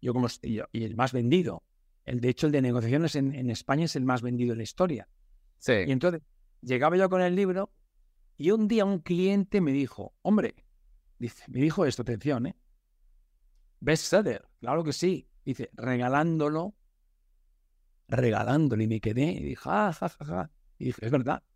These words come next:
Speaker 1: ¿por qué se lo tengo que regalar?". Y una clienta, una cliente mujer me dijo, Alejandro, si regalas algo que no sea tu libro, regálale un libro de Dickens, porque a lo mejor le gusta más Dickens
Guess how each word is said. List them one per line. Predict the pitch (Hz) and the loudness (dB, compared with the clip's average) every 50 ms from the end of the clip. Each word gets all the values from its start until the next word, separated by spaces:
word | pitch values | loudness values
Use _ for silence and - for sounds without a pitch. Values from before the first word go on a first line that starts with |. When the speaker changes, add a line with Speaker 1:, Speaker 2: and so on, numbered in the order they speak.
| _ - | _ -8
Speaker 1:
¿por | 127 120 | -8 -4
qué | 104 135 | -2 -2
se | 127 - 180 | -2 0 0
lo | 175 156 | 0 0
tengo | 156 139 127 120 | 0 -2 -4 -4
que | - 113 | -6 -8
regalar?". | 110 110 107 104 107 135 - - - _ _ _ _ _ - _ _ _ _ - | -10 -8 -10 -8 -8 -8 -10 -10 -12 _ _ _ _ _ -20 _ _ _ _ -10
Y | 180 139 156 | -2 0 2
una | 185 226 214 | 4 4 2
clienta, | 220 - 170 170 185 190 208 208 202 185 156 - 165 165 202 208 _ _ _ _ _ _ _ _ _ - - _ - | 2 0 0 2 2 4 4 4 2 0 0 -2 -4 -4 -4 -6 _ _ _ _ _ _ _ _ _ -20 -20 _ -4
una | - 175 190 180 | 0 0 2 2
cliente | - 180 180 190 190 180 - 147 | 2 2 2 4 2 2 0 0
mujer | 135 131 123 127 160 180 185 | -2 -2 -2 -2 -4 -2 -2
me | 160 147 | -2 -2
dijo, | 139 143 131 - - 123 123 - _ _ _ _ _ _ _ - | -2 -2 -4 -6 -8 -14 -14 -14 _ _ _ _ _ _ _ -8
Alejandro, | - 135 139 127 180 196 185 156 | -4 -2 -2 0 0 0 0 0
si | - - 151 | -2 -2 -4
regalas | 143 143 147 143 180 208 208 180 - | -2 -2 -2 0 0 0 0 0 0
algo | 190 185 190 185 202 175 | 0 0 0 0 -2 -2
que | 156 160 | -2 -2
no | 160 156 | -2 -2
sea | - 185 165 | -2 -4 -2
tu | - 131 | -2 -2
libro, | 127 131 123 120 - - _ _ _ - _ _ _ _ _ _ _ _ - _ - | -2 -2 -4 -6 -10 -16 _ _ _ -20 _ _ _ _ _ _ _ _ -20 _ -12
regálale | - 131 139 139 147 170 185 196 196 202 202 | -6 -4 -2 0 2 4 4 4 4 4 2
un | 196 185 | 2 2
libro | 190 208 196 160 147 | 2 2 2 2 0
de | 131 131 123 | 0 -2 -4
Dickens, | 117 127 190 180 - 160 160 196 - _ _ _ - - _ _ _ _ _ _ _ _ _ _ | -2 -4 -4 -2 -2 -2 -2 -4 -6 _ _ _ -20 -20 _ _ _ _ _ _ _ _ _ _
porque | - 139 131 - - | -6 -6 -4 -2 0
a | 139 | 0
lo | 139 | 2
mejor | 139 139 135 139 175 185 185 | 0 0 0 0 0 0 2
le | 160 151 | 2 2
gusta | 156 180 170 - - 180 | 2 2 0 2 0 2
más | 185 170 147 - - | 2 2 0 -2 -2
Dickens | 147 180 - - 180 202 214 - - - - | -2 -2 0 0 0 0 -2 -4 -8 -18 -18